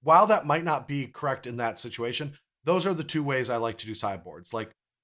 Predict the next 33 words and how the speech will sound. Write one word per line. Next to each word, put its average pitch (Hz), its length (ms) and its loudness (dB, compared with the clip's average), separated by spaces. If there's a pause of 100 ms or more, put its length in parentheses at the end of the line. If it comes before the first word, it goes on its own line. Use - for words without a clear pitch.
where 143 140 -2
you 139 120 -2
get 147 180 -4
to 147 100 -8
make 139 200 -4
a 127 100 -4
drastic 120 400 -2
change 104 400 -8
to 104 100 -12
your 95 100 -8
deck. - 260 -14
If 123 60 -4
I 170 60 2
want 202 180 6
to 202 60 2
use 180 120 0
a 160 40 -2
good 151 160 0
example, 139 360 -2
it - 20 -4
would 123 100 -6
be 131 120 -6
the 117 100 -6
Fleece 117 300 -8
Mane 110 180 -8
Lion 104 240 -6
Obs 95 240 -6
on 95 140 -10
sideboard, 92 440 -10
but 90 100 -20
that's 113 260 -8
really 87 220 -12
old. 78 140 -18